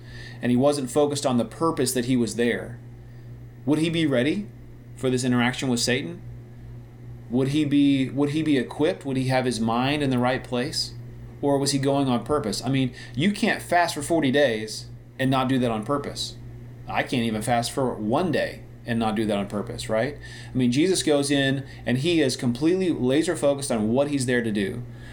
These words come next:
right? He knew that the Spirit had led him into a dangerous place. He was not ignorant of why he, why he got there or how he got there. And he lived on purpose,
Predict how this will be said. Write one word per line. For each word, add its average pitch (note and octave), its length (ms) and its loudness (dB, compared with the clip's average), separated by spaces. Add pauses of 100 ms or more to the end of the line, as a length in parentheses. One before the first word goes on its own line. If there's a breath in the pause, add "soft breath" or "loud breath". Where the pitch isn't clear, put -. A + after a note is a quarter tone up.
(120)
right? A#2+ 160 2
He D#3 180 0
knew F3 360 4
that C3+ 120 -4
the B2+ 80 0
Spirit D#3 280 2
had C3 100 0
led C#3 180 4
him D#3 320 -6
into D#3 240 2
a F3 60 4
dangerous D#3 440 0
place. C3+ 420 0
He B2 180 -4
was A2+ 140 0
not C3+ 260 0
ignorant F3+ 340 2
of B2 100 2
why A#2 240 4
he, D3 120 -2
why B2+ 380 0
he E3 100 -2
got C3 240 2
there A2 280 -4 (200 loud breath)
or C3+ 140 2
how D3 220 2
he C3 60 2
got G#2 260 2
there. G#2 280 -6 (720 loud breath)
And B2 100 0
he C3+ 60 4
lived D#3+ 200 2
on D3+ 200 0
purpose, C3 640 0